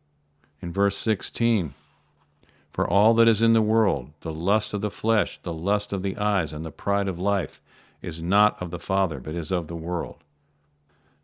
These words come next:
And the world is passing away, and the lust of it. But he who does the will of God abides forever."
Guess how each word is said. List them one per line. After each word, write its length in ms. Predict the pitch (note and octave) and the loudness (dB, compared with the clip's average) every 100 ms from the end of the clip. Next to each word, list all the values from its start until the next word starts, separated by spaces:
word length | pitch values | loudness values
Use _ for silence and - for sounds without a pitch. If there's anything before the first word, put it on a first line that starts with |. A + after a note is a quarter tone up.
| - | -8
And 140 | F2 | -4
the 60 | F2 | -4
world 400 | E2+ G#2 A2+ G#2+ | 0 4 6 4
is 100 | F#2+ | 0
passing 440 | - G#2+ G#2 A2 | -2 0 0 0
away, 480 | G#2 G2 G#2 D2+ B1 - | 0 0 0 -2 -6 -8
and 140 | D#2+ | -6
the 80 | E2 | -4
lust 360 | D#2+ G2+ - | 0 0 0
of 120 | E2+ D2 | -6 -8
it. 160 | - _ _ _ _ _ _ _ - | -12 _ _ _ _ _ _ _ -6
But 180 | E2 | -4
he 280 | D#2 A#2 B2 | -2 0 0
who 200 | A2 G2+ | 0 0
does 360 | E2+ G2+ A2 F#2 | 0 2 0 0
the 120 | F2 | -4
will 300 | E2 F2 A2 | -4 0 2
of 160 | G#2+ F#2+ | 0 -2
God 380 | G#2 G2 C#2 - | 0 0 -2 -6
abides 600 | D2+ C#2 E2 F2+ F#2+ - | -10 -6 -4 -2 -2 -4
forever." 600 | - F2+ F2+ F#2+ - | -10 -6 -4 -4 -6